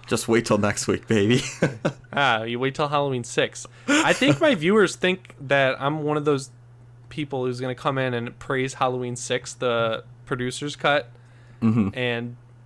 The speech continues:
Speaker 2: that ain't happening.
Speaker 1: <laughs>
Speaker 2: So, I hate that movie.
Speaker 1: <laughs> Yeah,
Speaker 2: It
Speaker 1: there's very,
Speaker 2: sucks.
Speaker 1: very little,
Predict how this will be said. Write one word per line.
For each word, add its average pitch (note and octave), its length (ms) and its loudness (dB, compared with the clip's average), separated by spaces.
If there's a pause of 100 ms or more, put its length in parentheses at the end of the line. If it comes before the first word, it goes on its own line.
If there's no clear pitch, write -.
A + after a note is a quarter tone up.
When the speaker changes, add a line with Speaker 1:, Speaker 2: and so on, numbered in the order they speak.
(440)
Speaker 2:
that E3+ 200 4
ain't F#3+ 160 6
happening. D#3 480 2 (500)
Speaker 1:
<laughs> - 0 - (380)
Speaker 2:
So, A2+ 320 0 (1040)
I C#3 80 2
hate D3+ 280 -2
that G#2+ 180 -4
movie. - 280 -14
Speaker 1:
<laughs> - 40 -6 (1500)
Yeah, G2 160 2
Speaker 2:
It - 40 0
Speaker 1:
there's G#2 160 4
very, A2 260 6
Speaker 2:
sucks. F#2+ 140 -2
Speaker 1:
very G#2 320 2
little, F#2+ 400 0